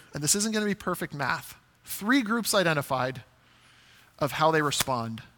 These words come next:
We mentioned a few at the end. Even if you were to t-, take percentages, if there's not that many people gathered here, thirty-three percent success rate,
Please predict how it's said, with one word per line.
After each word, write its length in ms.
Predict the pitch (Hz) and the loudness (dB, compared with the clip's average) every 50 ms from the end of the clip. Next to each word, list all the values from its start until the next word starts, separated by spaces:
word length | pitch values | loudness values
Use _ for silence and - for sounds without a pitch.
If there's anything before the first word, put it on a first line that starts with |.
| _ _ _ _ _ _ _ _ - - - - - - - - | _ _ _ _ _ _ _ _ -20 -20 -20 -20 -20 -20 -8 -4
We 120 | 151 165 | -2 2
mentioned 360 | 165 190 220 208 - 233 202 | 4 4 4 4 2 0 0
a 40 | 170 | 0
few 260 | - - - 214 214 | -2 -2 -2 0 2
at 120 | 208 190 - | 2 0 0
the 120 | 165 160 | 2 2
end. 260 | 160 147 131 127 - - - - _ _ _ _ _ _ _ - | 4 4 2 0 -4 -10 -18 -20 _ _ _ _ _ _ _ -2
Even 220 | 196 233 240 269 | 0 0 2 2
if 100 | 262 202 | 2 0
you 120 | 208 214 208 | 0 2 4
were 100 | 202 190 | 6 6
to 80 | 190 | 4
t-, 60 | 165 - - - - - | 4 0 -6 -14 -6 0
take 220 | - 196 185 - | 2 2 2 2
percentages, 580 | - 165 - - 170 170 170 160 160 165 151 160 | 0 -2 0 2 2 2 0 0 -2 -2 -4 -6
if 220 | 151 - 170 151 | -6 -6 -6 -2
there's 200 | 170 165 151 147 | -2 -2 0 2
not 180 | 180 185 180 165 | 4 4 6 6
that 140 | 175 170 | 6 4
many 200 | 165 175 165 160 | 6 4 0 0
people 260 | - - 202 175 170 160 | 0 -2 -2 -2 -2 2
gathered 440 | 135 156 160 156 160 156 147 143 | 6 8 10 10 10 8 4 0
here, 180 | - 151 139 127 | 0 -2 -2 -2
thirty-three 520 | - - 214 226 233 240 208 - 214 202 | -2 0 0 0 2 0 -2 -2 -2 -4
percent 460 | 185 - 180 151 - 175 160 156 147 - | -2 -2 -2 -2 0 0 -2 0 0 -2
success 460 | - 147 - - 151 143 127 - - | -2 0 0 2 2 0 0 -2 -4
rate, 320 | 127 110 - - - - | -6 -8 -10 -10 -16 -20